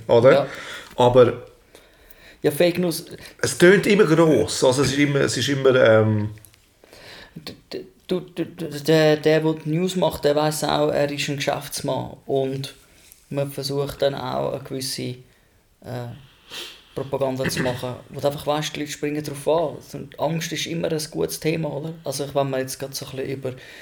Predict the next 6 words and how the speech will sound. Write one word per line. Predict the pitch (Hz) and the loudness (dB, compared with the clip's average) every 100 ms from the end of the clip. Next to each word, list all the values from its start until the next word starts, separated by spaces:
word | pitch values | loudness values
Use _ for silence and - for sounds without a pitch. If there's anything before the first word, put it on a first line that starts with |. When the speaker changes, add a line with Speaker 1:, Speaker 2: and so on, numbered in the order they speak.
| - - | -20 -12
Speaker 2:
immer | 151 147 | -6 -2
wieder | 147 139 | -2 -4
über | 135 | -8
Konfliktthemen | - - 127 - 135 - - - 143 131 131 | -8 -8 -8 -10 -12 -12 -16 -8 -6 -6 -6
redet, | 131 - 131 131 135 135 131 | -8 -10 -8 -6 -6 -8 -6
oder? | 127 | -8